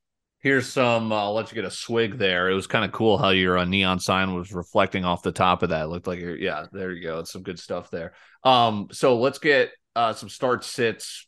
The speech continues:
DeAndre Swift, I'm just gonna throw a couple at you and you can rank 'em, right? All right, so let's go Swift, Sanders, Najee,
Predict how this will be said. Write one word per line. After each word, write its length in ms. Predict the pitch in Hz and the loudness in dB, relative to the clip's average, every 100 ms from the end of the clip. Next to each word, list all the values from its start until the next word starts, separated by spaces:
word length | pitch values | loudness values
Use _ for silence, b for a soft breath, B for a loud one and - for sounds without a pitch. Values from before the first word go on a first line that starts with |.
| _ | _
DeAndre 540 | 123 127 180 175 175 | -2 0 2 2 0
Swift, 580 | 127 - - 143 151 147 | 0 -4 0 4 4 4
I'm 120 | 143 | -2
just 100 | 131 | -4
gonna 160 | 127 123 | -2 -2
throw 220 | 131 131 | 2 2
a 40 | 110 | 2
couple 680 | - 139 127 131 120 107 b b _ _ _ _ | 2 2 2 4 4 4 b b _ _ _ _
at 340 | 117 123 120 - | -2 0 -2 -2
you 200 | 110 104 | 0 0
and 120 | 104 | -2
you 120 | 107 | -2
can 200 | 113 95 | -2 -2
rank 320 | 95 101 85 | 0 0 0
'em, 160 | 71 67 _ | -8 -14 _
right? 260 | 90 98 - - | 0 0 0 -2
All 100 | 95 | -2
right, 200 | 78 - | -2 -4
so 140 | 110 | -2
let's 180 | 107 95 | -2 -2
go 200 | - 101 | 0 0
Swift, 1000 | - - - 110 120 156 185 - - - _ _ _ _ _ | -2 -8 -8 0 6 6 6 0 -18 -20 _ _ _ _ _
Sanders, 1120 | - - - 151 147 123 98 92 92 - - _ _ _ | -12 -2 2 4 4 2 0 0 -2 -6 -16 _ _ _
Najee, 1160 | 101 104 110 113 113 110 98 107 107 104 98 | -6 -2 2 4 4 2 0 0 2 2 -2